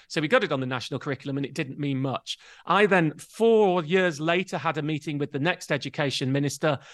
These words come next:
and he said, "What we really need is a textbook." And I said, "Yes, we need a textbook." He said, "We need a textbook." I went, "Yes, we need a textbook." He said, "We need a textbook." And I thought, "This is getting a bit circular. Where's this going?"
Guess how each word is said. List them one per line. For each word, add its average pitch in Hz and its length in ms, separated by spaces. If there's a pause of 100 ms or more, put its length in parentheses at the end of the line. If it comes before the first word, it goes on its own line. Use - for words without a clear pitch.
(300)
and 147 120
he 170 200
said, 143 260
"What 151 160
we 156 100
really 156 320
need 151 220
is 139 140
a 131 40
textbook." - 520
And 135 100
I 135 60
said, 127 200
"Yes, 180 240
we 160 60
need 135 200
a - 20
textbook." - 500
He 139 60
said, 131 160
"We 143 100
need 143 180
a 135 40
textbook." - 400
I - 40
went, 160 160
"Yes, - 440 (280)
we 180 120
need 175 160
a 151 40
textbook." - 580 (160)
He 156 80
said, 143 200
"We 139 100
need 143 200
a 135 40
textbook." - 440
And 139 120
I 185 40
thought, - 240
"This - 180
is 202 60
getting - 180
a 123 60
bit - 160
circular. 147 380
Where's 143 200
this 135 160
going?" 151 320